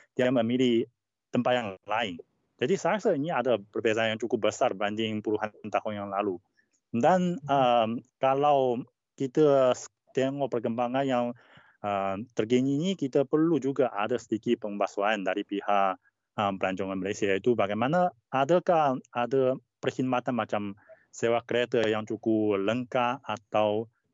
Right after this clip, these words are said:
uh, macam, uh, pemandu pelancongan, bukan yang dulu macam ikut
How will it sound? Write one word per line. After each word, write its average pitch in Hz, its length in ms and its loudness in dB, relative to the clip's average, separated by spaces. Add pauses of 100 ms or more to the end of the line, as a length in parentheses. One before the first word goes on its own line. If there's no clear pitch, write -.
(160)
uh, 98 40 -8
macam, 107 600 -2 (160)
uh, 104 320 2 (240)
pemandu 127 720 0
pelancongan, 123 640 0
bukan 165 240 0
yang 160 160 -2
dulu 139 320 0
macam 113 480 -2
ikut 151 400 2